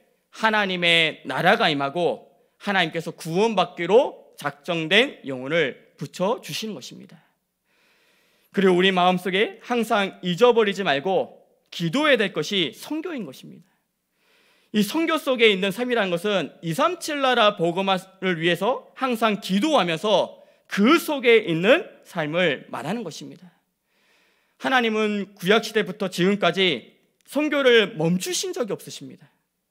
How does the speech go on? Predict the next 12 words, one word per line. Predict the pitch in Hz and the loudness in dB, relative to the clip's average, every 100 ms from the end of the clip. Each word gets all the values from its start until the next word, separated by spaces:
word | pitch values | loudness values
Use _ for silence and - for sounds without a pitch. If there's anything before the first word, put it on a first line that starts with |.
| _ _ _ _ _ | _ _ _ _ _
부활하신 | 175 202 269 262 240 240 302 - 120 | 6 8 10 8 2 0 -4 -8 -2
예수님께서도 | 160 170 311 320 220 202 190 208 135 - - _ - | 2 2 0 -2 0 -2 0 0 -2 -4 -16 _ 0
제자들에게 | 175 190 226 220 220 | 4 4 4 2 0
마지막으로 | 170 131 175 285 277 254 233 | 0 -2 -2 -2 -2 0 -2
하셨던 | 233 226 226 | -2 -6 -4
말씀이 | 196 151 180 196 214 127 - _ _ - | -2 -4 -4 0 0 0 -6 _ _ -2
모든 | 160 196 247 320 320 277 | 4 6 6 4 2 0
민족으로 | 185 185 202 220 214 208 | 0 -2 -2 -2 -2 0
가서 | 180 226 302 440 - | 2 4 4 2 -8
제자를 | - 147 170 165 165 | -8 -4 0 0 0
삼으라는 | 156 220 208 165 180 175 120 - | -2 -6 -2 -2 0 -2 -4 -10
말씀이었습니다. | 117 - 269 175 - 139 151 156 | -12 -10 -10 -10 -12 -18 -20 -20